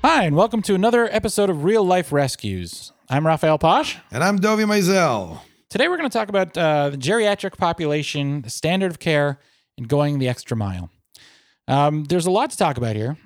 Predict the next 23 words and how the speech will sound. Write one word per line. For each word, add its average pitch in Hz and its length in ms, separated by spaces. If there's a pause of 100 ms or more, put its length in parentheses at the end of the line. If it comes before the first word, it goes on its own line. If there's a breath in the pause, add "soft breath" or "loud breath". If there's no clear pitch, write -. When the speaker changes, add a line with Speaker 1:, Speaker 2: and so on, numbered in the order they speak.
(160)
Speaker 1:
Uh, 123 320
the 120 60
geriatric 151 280
population 139 520
is 123 80
one 139 120
of 131 100
our, 127 360
our, 117 360
uh, 107 280 (140)
I 120 100
guess, 113 320 (320)
most 135 220
frequent 170 360
callers, 139 540 (160)
uh, 117 440
in 123 100
a 120 40
lot 123 200
of 120 60
cases. 156 460 (440 soft breath)
Um, 117 840
they 127 200